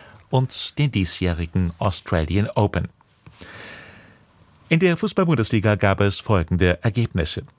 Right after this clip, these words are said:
Erster F C Köln, Werder Bremen eins zu eins, S C Freiburg, Borussia Mönchengladbach fünf zu null, Borussia Dortmund, S C Paderborn drei zu null, F C Augsburg, Bayer Leverkusen zwei zu zwei, Mainz null fünf, Eintracht Frankfurt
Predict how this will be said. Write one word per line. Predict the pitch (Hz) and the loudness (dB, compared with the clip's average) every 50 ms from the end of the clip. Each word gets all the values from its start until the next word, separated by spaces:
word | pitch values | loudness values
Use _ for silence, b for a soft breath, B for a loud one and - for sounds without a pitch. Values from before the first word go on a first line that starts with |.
| _ _ _ | _ _ _
Erster | 143 135 - - 113 | -2 0 0 -2 -2
F | 101 - | -2 -2
C | - 104 87 | -4 -6 -2
Köln, | - 104 95 98 104 110 107 - | 0 0 2 2 2 2 2 2
Werder | 90 80 87 87 | 0 2 2 0
Bremen | 82 85 92 92 90 87 90 | 2 2 2 4 2 2 2
eins | 90 85 85 85 82 - - | 0 0 0 -2 -2 -4 -4
zu | - 87 85 - | -4 -4 -4 -2
eins, | - 92 87 92 123 175 175 - - - - _ | -2 0 0 2 0 0 0 -2 -4 -6 -6 _
S | - 80 - - | -8 -8 -8 -8
C | - 95 90 80 | -8 -8 -8 -6
Freiburg, | - - 92 95 95 82 98 90 82 | -4 0 0 0 2 2 0 0 0
Borussia | - 98 82 98 92 - 104 95 | -2 0 2 2 2 2 0 2
Mönchengladbach | 92 95 90 87 - 98 98 87 95 101 101 - _ 107 95 - | 2 2 0 0 0 0 0 2 2 0 0 0 _ 0 0 0
fünf | - - 98 92 - | 0 -2 -2 -2 -2
zu | - - 107 104 | -4 -2 0 2
null, | 110 117 123 117 113 B B B B B B B _ | 2 2 2 2 0 B B B B B B B _
Borussia | 123 110 123 127 - 135 117 | 0 2 2 2 0 0 2
Dortmund, | 127 135 151 - 160 151 147 135 - - | 2 0 0 0 0 0 0 0 -4 -2
S | 113 98 90 - | -2 -2 -2 -2
C | - - 95 90 | -2 0 0 0
Paderborn | - 95 90 90 87 85 95 92 92 92 | 2 2 2 2 2 2 2 2 2 2
drei | 85 82 85 87 90 | 2 2 2 2 2
zu | 87 - - - 95 | 0 -2 -4 -2 0
null, | 92 90 101 127 156 180 - | 0 0 0 0 -2 -4 -4
F | - - - | -6 -6 -4
C | - - 92 | -2 -2 0
Augsburg, | 92 90 92 - - - 101 95 - - | 0 0 -2 -4 -2 0 0 0 0 0
Bayer | _ 87 85 85 82 | _ 0 2 2 2
Leverkusen | 80 98 101 85 101 87 - 107 101 95 90 101 90 | 2 0 0 0 -2 -2 0 0 0 0 0 -2 -2
zwei | - - 92 87 | 0 0 0 0
zu | 82 - 101 92 | 0 -2 -4 -4
zwei, | - - 110 110 110 110 107 B B B B B B B B _ | -2 -2 0 2 2 0 -2 B B B B B B B B _
Mainz | - 110 110 117 120 - - | 0 0 2 0 -2 -2 -2
null | - 110 104 98 | 0 0 0 0
fünf, | - 143 160 165 - - - | 0 0 0 0 -2 -4 -2
Eintracht | - 90 90 - - 87 82 80 - | -2 -2 -2 -2 -4 -4 -4 -4 -4
Frankfurt | - 92 90 85 - - 90 85 - | -2 -2 -2 -2 -2 -2 -2 -2 -2